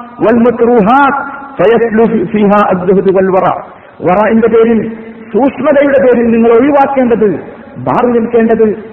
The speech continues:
മക്റൂഹാത്തുകളിൽ നിന്നും ഹറാമുകളിൽ നിന്നുമാണ്. അഥവാ വെറുക്കപ്പെടുന്ന കാര്യങ്ങളിൽ നിന്നും നിഷിദ്ധമായ കാര്യങ്ങളിൽ നിന്നുമാണ് സൂക്ഷ്മതയുടെ പേരിൽ അകന്നു നിൽക്കേണ്ടത്,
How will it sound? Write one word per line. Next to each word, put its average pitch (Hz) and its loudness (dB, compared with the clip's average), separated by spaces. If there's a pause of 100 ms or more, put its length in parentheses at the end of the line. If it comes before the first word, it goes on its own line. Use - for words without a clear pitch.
(200)
മക്റൂഹാത്തുകളിൽ 233 0
നിന്നും 202 -2 (400)
ഹറാമുകളിൽ 202 0
നിന്നുമാണ്. 175 0 (460)
അഥവാ 202 0 (460)
വെറുക്കപ്പെടുന്ന 226 0
കാര്യങ്ങളിൽ 226 0
നിന്നും 247 0 (400)
നിഷിദ്ധമായ 247 0
കാര്യങ്ങളിൽ 254 0
നിന്നുമാണ് 226 0
സൂക്ഷ്മതയുടെ 233 -2
പേരിൽ 214 0 (420)
അകന്നു 214 0
നിൽക്കേണ്ടത്, 214 0